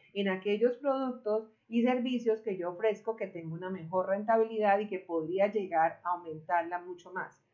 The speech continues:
Entonces, yo puedo decir, bueno, si tengo estos diez clientes, yo creo que puedo vender veinte clientes, lo voy a multiplicar o, o,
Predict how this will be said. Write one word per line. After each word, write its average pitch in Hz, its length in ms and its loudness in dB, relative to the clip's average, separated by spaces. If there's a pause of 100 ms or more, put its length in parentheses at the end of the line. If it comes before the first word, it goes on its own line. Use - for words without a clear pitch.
(180)
Entonces, 208 380 2
yo 233 180 6
puedo 240 140 6
decir, 226 240 4
bueno, 196 320 0 (220)
si 226 180 -2
tengo 233 240 4
estos 294 260 -2
diez 269 200 -4
clientes, 247 340 -2
yo 233 140 2
creo 240 200 2
que 240 100 -4
puedo 196 260 2
vender 180 400 -4
veinte 226 400 2
clientes, 202 400 -4
lo 160 80 0
voy 160 80 2
a 202 160 0 (240)
multiplicar 190 640 0
o, 165 100 -2
o, 185 100 -2